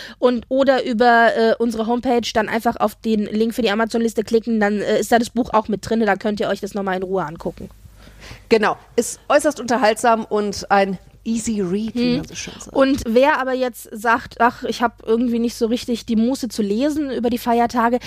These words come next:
Speaker 1: der kann natürlich auch gerne unsere Weihnachtsepisode von letztem Jahr anhören.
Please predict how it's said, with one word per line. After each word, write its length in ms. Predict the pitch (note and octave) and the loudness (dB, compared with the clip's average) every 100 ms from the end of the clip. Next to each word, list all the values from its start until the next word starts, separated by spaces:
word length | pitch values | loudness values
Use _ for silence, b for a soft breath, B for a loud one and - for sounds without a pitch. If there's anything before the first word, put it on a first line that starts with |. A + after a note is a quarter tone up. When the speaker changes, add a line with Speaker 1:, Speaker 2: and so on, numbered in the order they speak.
| B - | B -4
Speaker 1:
der 100 | A#3 | -4
kann 180 | - B3+ | 0 0
natürlich 420 | C#4+ D4 C#4 - | 0 0 -2 -2
auch 180 | G#3+ - | -4 0
gerne 520 | A3+ F4+ D4 A#3 F4 B B | 0 2 2 2 2 B B
unsere 640 | B3+ B3+ C4 B3 D4 D4 - - | 0 0 0 2 2 2 -2 -10
Weihnachtsepisode 880 | G#3+ G#3 G#3 A#3 B3 A#3+ C4 A#3 B3 | 0 2 2 -2 -4 -4 -2 -2 -2
von 140 | C4 C4 | -2 -2
letztem 400 | C#4+ - G#4 E4 | -2 -4 -4 -2
Jahr 160 | A#3+ | -2
anhören. 460 | F#3+ F#3 F3+ E3 | -4 -8 -8 -10